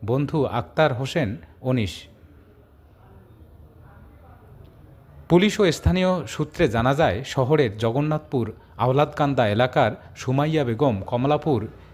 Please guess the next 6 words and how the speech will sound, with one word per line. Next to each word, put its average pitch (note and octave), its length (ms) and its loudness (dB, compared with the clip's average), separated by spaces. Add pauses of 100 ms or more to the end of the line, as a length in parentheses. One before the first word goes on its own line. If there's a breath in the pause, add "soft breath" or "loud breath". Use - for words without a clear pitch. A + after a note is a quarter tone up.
(100)
নিউ C#3+ 200 0
টাউন C#3 360 2
এলাকার B2 460 2 (280)
বান্ধবী B2 640 -2 (1800 soft breath)
নিধির C#3 340 2
বাড়িতে C3 460 0